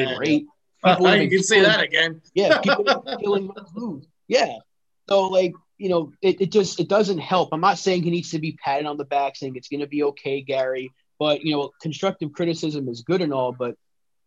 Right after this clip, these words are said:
Speaker 1: the mental aspect of the game is certainly real. And if you're struggling on both sides and everyone's just, like, negative towards you, it's certainly, uh, it's certainly gonna weigh on a
Speaker 3: Talk about
Speaker 1: player.
Speaker 3: the yips. Remember when, <laughs> remember when Chuck Knobloch forgot how to throw from second base to home plate?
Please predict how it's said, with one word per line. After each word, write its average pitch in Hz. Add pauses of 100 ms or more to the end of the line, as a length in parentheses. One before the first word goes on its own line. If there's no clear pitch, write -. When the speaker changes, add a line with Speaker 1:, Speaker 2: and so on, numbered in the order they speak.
Speaker 1:
the 151
mental 160
aspect 156
of 135
the 123
game 147
is 127
certainly 127
real. 135
And 117
if 110
you're 156
struggling 156
on 120
both 131
sides 143
and 120
everyone's 143
just, -
like, 110 (140)
negative 147
towards 175
you, 190 (460)
it's 131
certainly, 143
uh, 127 (460)
it's 160
certainly 214
gonna 165
weigh 147
on 131
a -
Speaker 3:
Talk 208
about 170
Speaker 1:
player. -
Speaker 3:
the 147
yips. 160
Remember 214
when, 190 (100)
<laughs> -
remember 202
when -
Chuck 160
Knobloch 156 (340)
forgot 147
how 156
to 156
throw 151 (240)
from 160
second 160
base 151
to 143
home 147
plate? 165